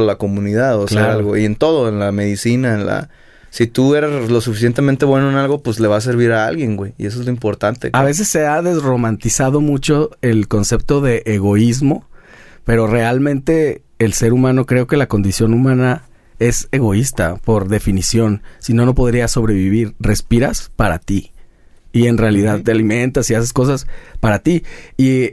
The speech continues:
Speaker 2: eh, te enamoras y te preocupas por otra gente, supuestamente, pero en realidad lo que te preocupa es cómo te sientas tú a partir de algo. Quieres que alguien esté bien, pero para tú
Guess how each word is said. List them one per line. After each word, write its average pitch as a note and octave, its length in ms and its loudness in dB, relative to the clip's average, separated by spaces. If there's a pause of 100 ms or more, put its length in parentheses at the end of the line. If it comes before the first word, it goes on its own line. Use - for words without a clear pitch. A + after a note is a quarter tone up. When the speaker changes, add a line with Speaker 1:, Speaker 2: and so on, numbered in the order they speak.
Speaker 2:
eh, A#2 100 2
te B2+ 120 0
enamoras B2+ 480 0
y D3+ 60 -2
te A2 120 -2
preocupas D3 560 0
por C#3+ 160 0
otra C#3+ 160 -2
gente, C#3 480 0
supuestamente, B2+ 800 0
pero B2 100 2
en A#2+ 80 2
realidad G#2+ 400 2
lo D3 140 0
que C3+ 100 0
te B2 100 -2
preocupa G#2 340 0
es C3+ 100 0
cómo D3+ 240 2
te C3+ 100 0
sientas C3 340 2
tú C#3+ 180 2
a B2+ 100 -2
partir C3 540 0
de A#2+ 440 0
algo. A2+ 440 0
Quieres A#2+ 340 2
que C3 160 0
alguien B2 260 2
esté A2 220 -2
bien, G#2+ 280 0
pero G2 220 -2
para D#2+ 200 -6
tú G#3 280 0